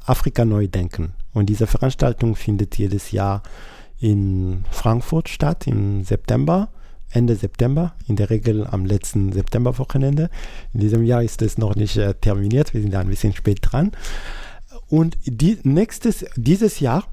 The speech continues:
wollen wir an ein zentrales Ereignis anknüpfen. In diesem Jahr gedenken wir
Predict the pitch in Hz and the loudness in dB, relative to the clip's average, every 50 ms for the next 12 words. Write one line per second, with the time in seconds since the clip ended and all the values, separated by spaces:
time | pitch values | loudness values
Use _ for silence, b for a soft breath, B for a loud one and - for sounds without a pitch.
0 | - - - - - - - - - - - - - 120 110 135 156 170 185 180 | -8 -8 -8 -8 -10 -12 -16 -18 -18 -20 -14 -10 -6 -2 2 2 2 4 4 2
1 | 165 147 160 175 - - 135 143 - - 135 135 131 131 131 127 - 131 131 127 | 2 2 0 0 0 0 0 0 0 0 2 2 4 2 2 2 2 2 2 2
2 | - 151 147 147 143 - - - 113 101 113 123 120 - - 92 87 85 80 - | 2 2 2 2 2 0 0 0 0 2 4 4 2 2 0 -2 -4 -4 -4 -6
3 | - - - - - - 107 - - - - 92 90 - - - - 190 247 - | -10 -16 -16 -8 -2 0 0 2 2 2 0 0 2 4 4 4 4 2 -2 -8
4 | - - 123 107 110 131 135 160 156 151 156 156 160 160 170 175 180 190 185 - | -8 -4 -2 0 2 2 2 2 2 4 2 2 2 2 2 0 0 -2 -4 -8
5 | b b b b b b b b b b b b b b - 120 123 113 147 165 | b b b b b b b b b b b b b b 2 2 4 4 4 2
6 | 170 - - 170 156 143 135 143 147 147 147 147 147 147 147 143 143 151 | 2 2 2 2 2 2 2 2 2 4 4 4 4 2 2 0 -2 -4